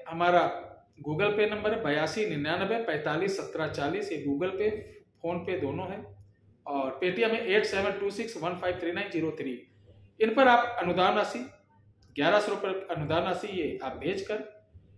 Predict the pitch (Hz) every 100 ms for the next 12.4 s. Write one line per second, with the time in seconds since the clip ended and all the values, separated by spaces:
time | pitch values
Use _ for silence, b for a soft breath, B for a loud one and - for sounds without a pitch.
0 | - 151 170 175 160 156 220 214 214 226
1 | 226 180 180 - 180 175 170 - - -
2 | - - - 214 226 240 - - - -
3 | 170 190 180 175 175 196 190 160 165 160
4 | 180 185 202 - 160 139 175 196 190 202
5 | 214 254 - b b b 196 196 123 -
6 | - - _ _ - - 269 339 330 214
7 | 180 151 139 - 208 202 156 147 131 139
8 | 202 208 190 214 - - 185 196 190 -
9 | 196 - 208 202 262 226 196 190 170 180
10 | 190 - 160 180 190 175 175 185 170 175
11 | 156 - 180 160 151 143 160 180 180 175
12 | 180 - 190